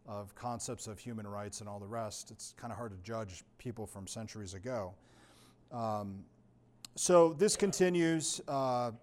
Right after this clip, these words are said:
eighth century, um, there you get this recommended confession for grave sins before the reception of communion. Um,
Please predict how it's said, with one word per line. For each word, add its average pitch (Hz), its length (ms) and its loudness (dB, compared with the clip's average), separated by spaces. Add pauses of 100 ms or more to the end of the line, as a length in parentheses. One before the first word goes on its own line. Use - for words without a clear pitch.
eighth 170 200 8
century, 156 800 2 (580)
um, 110 640 -2 (320)
there 135 140 0
you 139 180 -4
get 127 140 -2
this 131 220 -4
recommended 139 1040 0
confession 143 640 -2
for 123 160 -6
grave 135 440 0
sins 139 400 -2
before 123 360 -6
the 120 80 -4
reception 113 480 -6
of 98 80 -12
communion. 135 760 -2 (760)
Um, 113 640 -2